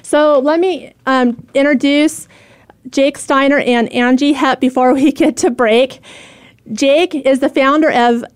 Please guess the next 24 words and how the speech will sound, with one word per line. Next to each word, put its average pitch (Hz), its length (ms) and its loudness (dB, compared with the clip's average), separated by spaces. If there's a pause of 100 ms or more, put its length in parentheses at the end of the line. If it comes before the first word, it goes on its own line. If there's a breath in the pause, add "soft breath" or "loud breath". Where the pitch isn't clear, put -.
End 285 520 0
Myopia, 277 840 2
and 254 160 2
he 262 240 2
used 330 280 0
to 339 140 0
wear 277 360 2
glasses, 254 720 0
and 240 340 0
these 285 320 0
days 247 640 0 (460 soft breath)
he 302 360 0
no 320 200 2
longer 247 480 2
needs 240 540 2 (100)
any 247 540 0
corrective 240 580 -2
lenses. 262 720 0 (320 loud breath)
He 294 200 0
learned 294 380 0
how 269 220 -2
to 262 100 2
beat 254 320 -2
his 240 320 0